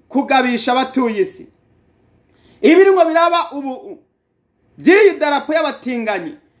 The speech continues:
ni ibimenyetso bigaragaza ubutegetsi bwa Antikristo, wa mubisha, umwe aje gushaka gucugura ivyo Imana yaremye ngo abikontorore.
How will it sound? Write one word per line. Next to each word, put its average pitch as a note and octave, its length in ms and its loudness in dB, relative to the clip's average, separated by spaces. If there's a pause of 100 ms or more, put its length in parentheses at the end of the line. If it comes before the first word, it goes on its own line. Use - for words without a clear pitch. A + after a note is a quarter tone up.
(100)
ni C4 120 2
ibimenyetso D#4 680 2
bigaragaza C#4 840 -2
ubutegetsi D4 960 -4
bwa B3 260 2
Antikristo, A#3+ 800 -6 (260)
wa C#4+ 220 2
mubisha, B3+ 640 -4 (360)
umwe D4 300 0
aje D4 500 -2 (340)
gushaka B3+ 880 -2 (320)
gucugura A#3+ 800 -2
ivyo A#3 180 -4
Imana B3+ 300 2
yaremye A#3+ 300 0
ngo G3+ 100 -8
abikontorore. G3 640 -4